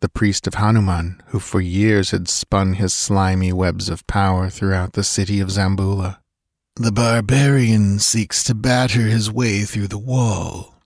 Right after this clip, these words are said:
said Totrasmek sardonically, but the bolt will hold.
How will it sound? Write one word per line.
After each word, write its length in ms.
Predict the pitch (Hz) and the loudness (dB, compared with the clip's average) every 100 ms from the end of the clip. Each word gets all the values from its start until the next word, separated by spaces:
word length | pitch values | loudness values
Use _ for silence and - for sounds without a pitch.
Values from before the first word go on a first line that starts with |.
| _ | _
said 260 | - - 87 | -4 -2 0
Totrasmek 720 | 110 - 95 87 - 95 82 | -2 0 2 2 0 0 0
sardonically, 880 | - 90 92 90 85 - 87 104 - | 0 2 2 0 -2 -2 -2 -2 0
but 260 | 160 139 113 | 2 2 0
the 100 | 117 | -4
bolt 380 | 98 98 92 90 | -2 -2 -4 -6
will 220 | 98 92 | -6 -4
hold. 720 | 104 101 95 95 95 104 - | -4 -4 -2 -4 -6 -10 -18